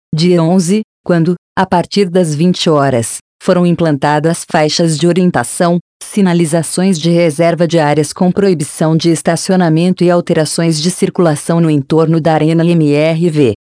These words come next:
Essas mudanças visam preparar a região para o aumento de circulação no dia do evento.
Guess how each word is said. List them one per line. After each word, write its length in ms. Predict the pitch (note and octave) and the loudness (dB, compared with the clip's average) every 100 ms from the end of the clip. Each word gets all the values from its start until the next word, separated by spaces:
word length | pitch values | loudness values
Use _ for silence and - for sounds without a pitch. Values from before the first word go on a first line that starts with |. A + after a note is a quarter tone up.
| _ _ F#3 | _ _ -4
Essas 400 | E3+ - G#3 F3 | -2 -2 -2 0
mudanças 580 | C#3+ D3 F3 F3 F3 | 0 0 0 0 -2
visam 420 | C#3+ F3+ F#3 F#3 F3 | 0 0 0 0 0
preparar 560 | F#3 F#3 F#3 D#3 D#3+ | -2 0 0 0 0
a 60 | D3 | 0
região 500 | D#3 D#3 D#3+ D#3+ E3+ | 0 0 0 0 0
para 200 | F#3 F3 | 0 0
o 40 | |
aumento 440 | E3+ E3 E3+ F#3 G#3+ | 2 0 0 0 0
de 140 | G#3 | -2
circulação 680 | - F3+ - F3 D3 - E3+ | -2 -4 0 0 0 -2 0
no 140 | F3 | 0
dia 260 | D#3+ E3+ F3+ | 0 2 2
do 100 | D#3+ | 2
evento. 520 | D3+ C#3+ C3+ A2+ - | 0 2 0 -2 -6